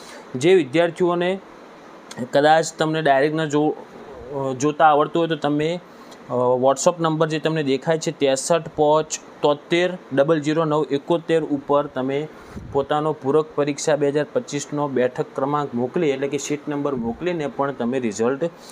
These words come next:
જોઈ શકો છો અથવા મેળવી શકો છો. ઓકે, તો મિત્રો તમારે બધાને આ, અ, રિઝલ્ટ કાલે જાહેર થઈ જશે, એટલે કે અઢાર તારીખના રોજ સવારે નવ વાગે જાહેર કરવામાં આવશે. તો મિત્રો સૌથી પહેલાં તમને મેં આ સમાચાર આપ્યા છે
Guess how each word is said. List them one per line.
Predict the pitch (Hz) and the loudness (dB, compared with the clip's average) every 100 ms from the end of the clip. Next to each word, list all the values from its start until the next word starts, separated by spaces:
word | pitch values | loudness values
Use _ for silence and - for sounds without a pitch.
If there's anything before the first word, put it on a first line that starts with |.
| - 127 | -8 -4
જોઈ | 120 143 131 | 2 2 2
શકો | - 104 107 | -2 -4 -4
છો | 95 123 | -2 -4
અથવા | 113 160 | -2 -2
મેળવી | 165 165 143 120 | 0 0 2 0
શકો | - 98 104 | -2 -4 -4
છો. | - 110 | -2 -6
ઓકે, | 110 180 220 - - - - - - - - | -2 -4 -4 -10 -20 -20 -20 -20 -20 -18 -4
તો | 151 | -2
મિત્રો | 151 151 180 | -2 0 0
તમારે | 175 160 160 165 | 2 2 4 4
બધાને | 160 117 - 151 160 165 170 170 - - - - | 2 -2 0 2 2 0 -2 -6 -18 -20 -10 0
આ, | 143 147 156 | 2 4 0
અ, | - 131 120 120 123 - | -2 -6 -4 -4 -6 -4
રિઝલ્ટ | 123 120 151 160 | -4 0 0 0
કાલે | 147 139 147 | 2 2 2
જાહેર | 135 120 135 | 0 0 0
થઈ | 143 | 0
જશે, | 143 151 156 | -2 -2 -2
એટલે | 143 | -2
કે | 143 | 0
અઢાર | 104 113 139 | 0 4 2
તારીખના | 139 135 139 143 | 4 0 0 -2
રોજ | 120 135 143 156 | 0 0 0 -6
સવારે | - 123 131 139 | -2 0 2 0
નવ | 117 131 | 0 0
વાગે | 131 127 123 | -2 -2 -2
જાહેર | 110 123 | -2 -4
કરવામાં | 123 123 123 127 117 | -4 -4 -2 0 -2
આવશે. | 117 151 | -2 -4
તો | 147 | -4
મિત્રો | 131 135 147 | -6 -6 -6
સૌથી | - 135 131 165 | -4 -6 -4 -6
પહેલાં | 156 - 139 147 165 160 | -6 -4 -2 0 0 0
તમને | 156 156 | -4 -4
મેં | 147 143 | -4 -6
આ | 139 | -8
સમાચાર | - 131 131 135 127 | -8 -10 -6 -4 -4
આપ્યા | 117 131 | -4 -6
છે | 120 | -6